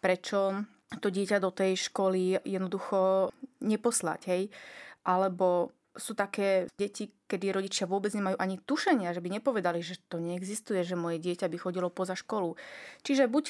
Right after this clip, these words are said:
tí rodičia klamaní sú, alebo nie sú. Ďalej to môže byť aj, hej, interné záškoláctvo, kedy dieťa uteká zo školy,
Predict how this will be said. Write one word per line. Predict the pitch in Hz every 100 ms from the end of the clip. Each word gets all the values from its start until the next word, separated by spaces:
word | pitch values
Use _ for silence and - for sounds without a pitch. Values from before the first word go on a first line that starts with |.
| -
tí | 254 233
rodičia | 233 240 202 175
klamaní | 220 220 196 311
sú, | - 247 254 254
alebo | 202 202 196 170
nie | 165 190 233
sú. | 233 - 190 190 - - -
Ďalej | 220 247 240
to | 220
môže | 208 208
byť | 185 -
aj, | - - - - - 175
hej, | -
interné | 220 220 226 220
záškoláctvo, | 202 180 - 190 185 - 190
kedy | 190 175
dieťa | 175 180 185
uteká | 175 180 190 170
zo | 165 196
školy, | - 196 185 175